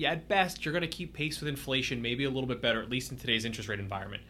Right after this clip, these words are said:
That's where when it comes back to, hey, yes, you gotta be doing everything before that correct, everything Justin just said there.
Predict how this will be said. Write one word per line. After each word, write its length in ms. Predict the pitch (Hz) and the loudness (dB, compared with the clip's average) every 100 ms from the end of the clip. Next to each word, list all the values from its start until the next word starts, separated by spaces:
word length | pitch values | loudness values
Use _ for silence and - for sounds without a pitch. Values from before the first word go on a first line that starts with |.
| - - - - - - - | -18 -16 -16 -18 -18 -18 0
That's 320 | 120 139 156 | 8 8 8
where 140 | 143 131 | 4 4
when 140 | 123 | 4
it 60 | 113 | 2
comes 180 | 123 113 | -2 2
back 320 | 120 113 - | 4 4 2
to, 160 | 117 | -4
hey, 480 | 98 131 117 104 110 - | 4 8 8 6 2 2
yes, 340 | 139 143 147 | 6 6 6
you 60 | 127 | 2
gotta 120 | 117 | 0
be 80 | 113 | 0
doing 220 | 113 107 | 0 2
everything 440 | 107 123 127 110 101 | 2 2 0 0 0
before 340 | 113 - 120 | -4 0 2
that 180 | 107 101 | 2 2
correct, 360 | - 107 95 110 | 0 -2 -2 -6
everything 460 | 113 110 113 110 - | -6 -4 -4 -4 -2
Justin 340 | 113 107 107 | 0 0 -2
just 140 | 104 | -2
said 200 | - 104 | 2 0
there. 260 | 101 95 | 0 -4